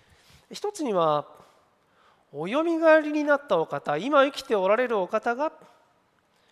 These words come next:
私の上に手を置いていてくださるというのですから、怖がる必要はないのは当然といえば当然かもしれません。けれども、ここでヨハネがはっきりと伝えていることは、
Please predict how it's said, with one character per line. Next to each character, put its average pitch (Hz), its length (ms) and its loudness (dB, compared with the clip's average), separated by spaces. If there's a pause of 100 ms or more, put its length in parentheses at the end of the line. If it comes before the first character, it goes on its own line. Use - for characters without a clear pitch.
(680)
私 165 420 -6
の 208 180 -2
上 175 120 -2
に 143 100 -10
手 165 200 -8
を 143 280 -6
置 143 140 -10
い 156 40 -14
て 190 120 -6
い 180 80 -8
て 151 160 -6
く - 140 -14
だ 151 100 -6
さ 202 160 -6
る 170 80 -8
と 143 140 -10
い 120 100 -14
う - 20 -18
の 117 80 -20
で 117 100 -20
す - 120 -20
か 147 100 -14
ら、 220 200 -6 (1300)
怖 185 240 0
が 294 100 2
る 247 80 -2
必 - 220 -12
要 139 100 -4
は 131 80 -6
な 135 120 -4
い 131 60 -8
の 120 100 -12
は 117 200 -14
当 277 180 -8
然 294 180 -6
と 294 120 -8
い - 20 -2
え 247 40 -2
ば 151 180 -4
当 196 200 -10
然 208 200 -6
か 190 120 -6
も 139 100 -10
し - 120 -16
れ 135 60 -18
ま 117 120 -20
せ - 160 -20
ん。 - 40 -20 (1800)
け 359 80 -10
れ 415 80 -4
ど 302 80 -4
も、 220 120 2
こ 214 80 -8
こ 226 100 0
で 220 100 0
ヨ 233 100 -2
ハ 226 140 0
ネ 202 80 0
が 180 160 2
は 208 140 -10
っ 196 60 -12 (140)
き 330 100 -10
り 330 140 -8
と 190 160 -4
伝 - 300 -2
え 175 40 -2
て 156 140 -12
い 135 60 -10
る - 80 -20
こ 123 120 -20
と 131 140 -16
は、 214 220 -6